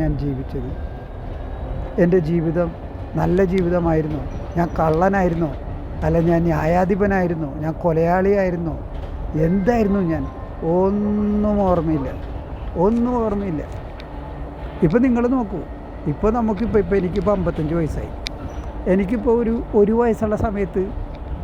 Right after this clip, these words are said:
ഏ, അതും, അത് ഞാൻ ഈ ജന്മത്തിൽ തന്നെ ഒരു വയസ്സുള്ള സമയത്ത് നടന്ന കാര്യങ്ങൾ എനിക്ക് എന്തെങ്കിലും ഓർക്കാൻ പറ്റും?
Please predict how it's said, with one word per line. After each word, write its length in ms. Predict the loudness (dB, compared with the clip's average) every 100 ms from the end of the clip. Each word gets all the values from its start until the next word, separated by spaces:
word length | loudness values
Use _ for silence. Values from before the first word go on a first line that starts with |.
| -8 -2 -2
ഏ, 20 | 0
അതും, 220 | 0 0 -2 -8 -10 -8 -8 -6 -6
അത് 120 | -4 0
ഞാൻ 140 | 0 0 2
ഈ 20 | 0 2
ജന്മത്തിൽ 400 | 2 2 0 0 0
തന്നെ 160 | -2 0 0
ഒരു 120 | 2 2
വയസ്സുള്ള 380 | 2 0 -2 -4 -2
സമയത്ത് 320 | -2 -4 -2 -2
നടന്ന 220 | -2 0
കാര്യങ്ങൾ 260 | 0 0 0 2
എനിക്ക് 180 | 4 4 4
എന്തെങ്കിലും 380 | 2 0 2 0
ഓർക്കാൻ 240 | -2 -4 -4
പറ്റും? 200 | -6